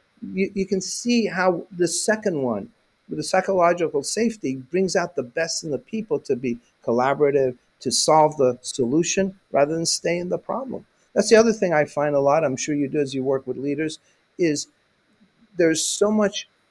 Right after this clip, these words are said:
attention that stays on the problem. How did it happen? Why did it happen? Who did it?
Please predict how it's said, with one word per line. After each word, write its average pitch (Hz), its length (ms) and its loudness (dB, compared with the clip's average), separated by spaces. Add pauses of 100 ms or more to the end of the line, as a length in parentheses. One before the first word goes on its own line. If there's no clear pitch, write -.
attention 170 680 -4 (220)
that 143 240 0
stays 170 460 0 (120)
on 185 360 0
the 165 100 -2
problem. 156 480 -8 (480)
How 190 240 0
did 180 180 6
it 147 140 0
happen? 120 440 -10 (140)
Why 196 320 0
did 147 200 -4
it 117 120 -8
happen? 101 360 -16 (300)
Who 226 160 4
did 127 300 2
it? 110 140 -4